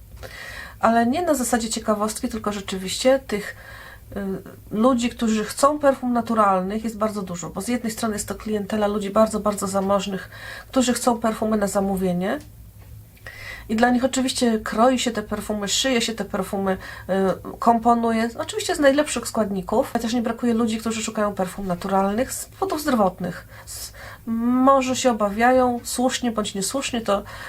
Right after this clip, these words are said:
już nie mnie oceniać, po prostu nadmiaru substancji syntetycznych wszędzie, więc już unikają z perfum. Zresztą zwróćcie uwagę, pojawiło się kilka niepokojących ostatnio artykułów,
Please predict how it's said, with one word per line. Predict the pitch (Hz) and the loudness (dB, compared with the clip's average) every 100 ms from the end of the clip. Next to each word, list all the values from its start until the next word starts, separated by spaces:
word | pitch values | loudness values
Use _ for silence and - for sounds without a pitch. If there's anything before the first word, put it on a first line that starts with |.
| - | -6
już | 214 233 | -2 2
nie | |
mnie | 220 226 208 | 4 6 6
oceniać, | 196 233 233 220 220 - - - - | 4 2 4 2 0 -6 -12 -8 0
po | 254 | 2
prostu | 262 - 254 240 - - - - - | 2 0 0 0 -2 -16 -16 -14 0
nadmiaru | 226 226 233 247 240 | 0 2 4 4 4
substancji | - 214 - 214 214 | 0 0 2 0 0
syntetycznych | - 220 220 220 - 240 | -2 -2 -4 -4 -2 -4
wszędzie, | - 202 170 175 | 2 2 2 -2
więc | 302 427 | -4 -2
już | 277 - | -2 0
unikają | 254 240 240 226 208 | 2 2 2 2 2
z | |
perfum. | - 247 247 226 | 2 0 2 -4
Zresztą | 220 254 247 - - | -2 -4 -4 -8 -8
zwróćcie | 247 233 254 | -8 2 4
uwagę, | 220 202 226 | 4 4 2
pojawiło | 247 226 226 240 | -2 0 2 0
się | 233 208 | 0 -4
kilka | 190 208 202 190 - - - - - - | -4 0 0 0 -4 -18 -16 -14 -12 -4
niepokojących | 220 220 220 214 214 214 | 0 0 2 2 2 -2
ostatnio | 190 202 185 202 | -2 -2 0 -2
artykułów, | 180 180 - 285 269 254 | -2 -6 -2 2 6 6